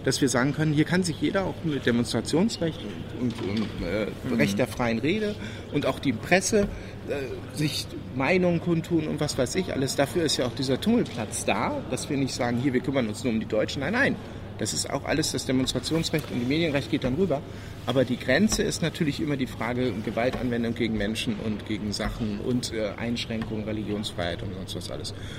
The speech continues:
Speaker 1: Und deswegen, das ist, das hatten wir, haben wir ja gerade, die offene Gesellschaft ist ja davon geprägt, dass sie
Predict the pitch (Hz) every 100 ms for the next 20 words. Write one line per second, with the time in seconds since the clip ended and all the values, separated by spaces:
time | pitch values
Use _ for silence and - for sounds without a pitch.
0 | - 127 165 - 170 131 139 175 - -
1 | - - 135 175 - 160 - 127 147 143
2 | 123 - 143 160 151 151 - - 147 139
3 | 127 123 131 - - - 151 127 143 131
4 | 127 - 135 - - - - - - -
5 | 135 - 123